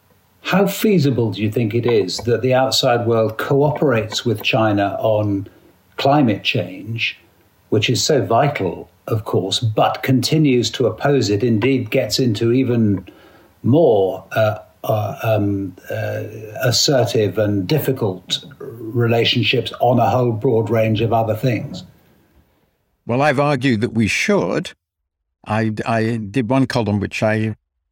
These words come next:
Speaker 2: thought was quite important, which I sort of put forward, what are the minimum things we have to agree with China in order to basically keep the world in one piece? Uh, and one of them is to solve climate change. Another is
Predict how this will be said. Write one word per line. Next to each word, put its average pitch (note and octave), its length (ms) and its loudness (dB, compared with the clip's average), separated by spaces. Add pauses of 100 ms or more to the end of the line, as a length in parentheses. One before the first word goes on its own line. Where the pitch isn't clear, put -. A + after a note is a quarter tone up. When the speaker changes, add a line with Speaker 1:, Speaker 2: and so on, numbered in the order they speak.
Speaker 2:
thought B2 220 -2
was A2 160 -4
quite G#2+ 220 -2
important, A2 440 -2
which A2+ 160 -4
I A#2 60 2
sort A#2 200 -2
of B2 140 0 (400)
put - 180 -2
forward, B2 260 0
what D3+ 140 2
are D#3+ 40 2
the C#3+ 120 2
minimum C#3 680 4
things G2+ 460 -2
we G#2+ 120 0
have G#2 240 -2
to A2 100 0
agree G#2 320 -2
with F#2+ 180 -4
China G2+ 480 -2 (400)
in B2 200 2
order A#2 340 2
to G#2 480 0 (140)
basically G#2 420 -4
keep - 220 -6
the G#2+ 100 0
world A2 540 0 (320)
in B2+ 160 2
one A#2+ 200 2
piece? - 540 -4 (640)
Uh, A#2 40 -2 (340)
and A2 300 -2
one C3+ 160 2
of F#2+ 100 -2
them F#2+ 160 0
is A2+ 220 -2
to - 100 -8
solve G2 340 0
climate A2 380 -2
change. A2 380 -4
Another G#2+ 460 0
is B2 600 -2